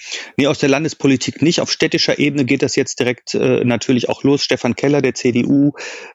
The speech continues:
äh, äh, Oberbürgermeisterkandidat, hat Geisel kritisiert. Man sehe jetzt an dieser Entscheidung, dass es falsch war, da quasi vorzus-, äh, zu preschen. Das wäre ein, war ein Alleingang, äh, und ja, ein bisschen, äh, Wellenschlagen wird das noch.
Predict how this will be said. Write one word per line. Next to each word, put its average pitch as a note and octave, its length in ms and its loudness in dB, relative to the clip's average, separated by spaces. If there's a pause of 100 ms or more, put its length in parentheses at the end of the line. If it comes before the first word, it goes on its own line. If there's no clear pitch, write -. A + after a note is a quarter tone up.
(100)
äh, C3+ 60 0
äh, B2 580 2
Oberbürgermeisterkandidat, C3 1300 0
hat B2+ 140 -2
Geisel A#2+ 300 0
kritisiert. C3 600 0
Man A#2 140 2
sehe C3 200 2
jetzt B2 200 0
an B2+ 120 2
dieser B2+ 200 2
Entscheidung, A#2+ 480 -2
dass A2+ 140 0
es A#2 100 -4
falsch C#3+ 320 -2
war, C3 140 2
da B2 420 2 (100)
quasi A#2 280 2
vorzus-, - 520 -2
äh, A#2+ 420 0
zu - 120 0
preschen. A#2+ 400 0
Das A#2 120 -2
wäre A#2 120 2
ein, A2 80 -2
war A2+ 360 -2
ein G#2+ 100 0
Alleingang, C3+ 800 0
äh, A#2+ 320 2 (420)
und A#2 400 -2
ja, G#2+ 240 -2
ein G#2+ 160 -6
bisschen, A#2 680 0
äh, A2+ 300 -2
Wellenschlagen A#2 540 -2
wird G2+ 140 -2
das - 180 -10
noch. E2+ 220 -12